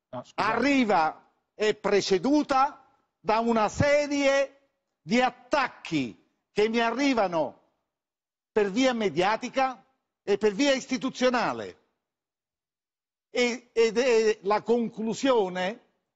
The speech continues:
Speaker 2: logica di un attacco di delegittimazione di un, di una persona che aveva fatto in Calabria, e il dottor De Magistris lo sa che significa lavorare in Calabria.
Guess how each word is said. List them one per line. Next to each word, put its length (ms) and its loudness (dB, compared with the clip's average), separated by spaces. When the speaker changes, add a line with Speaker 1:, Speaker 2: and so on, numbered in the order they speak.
Speaker 2:
logica 720 0
di 160 -8
un 160 -4
attacco 920 -4
di 280 -4
delegittimazione 1300 0
di 160 -4
un, 180 -8
di 120 -10
una 240 -2
persona 760 -2
che 160 0
aveva 300 2
fatto 400 0
in 120 -2
Calabria, 800 0
e 60 0
il 80 -2
dottor 340 0
De 160 2
Magistris 680 -2
lo 140 0
sa 320 -2
che 140 2
significa 560 -2
lavorare 420 0
in 80 -6
Calabria. 680 0